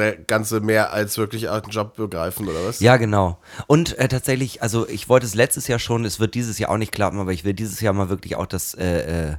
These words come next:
Speaker 2: das Geld sparen, dass ich nächstes Jahr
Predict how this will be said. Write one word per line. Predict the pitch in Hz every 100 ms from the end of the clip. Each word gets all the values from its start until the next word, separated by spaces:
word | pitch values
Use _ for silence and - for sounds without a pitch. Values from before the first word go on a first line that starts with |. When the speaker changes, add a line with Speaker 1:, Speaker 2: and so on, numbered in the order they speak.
| - _ _
Speaker 2:
das | - -
Geld | 110 120
sparen, | - - 98 101 104
dass | 98
ich | 101 101
nächstes | 101 107 98
Jahr | 98 92 90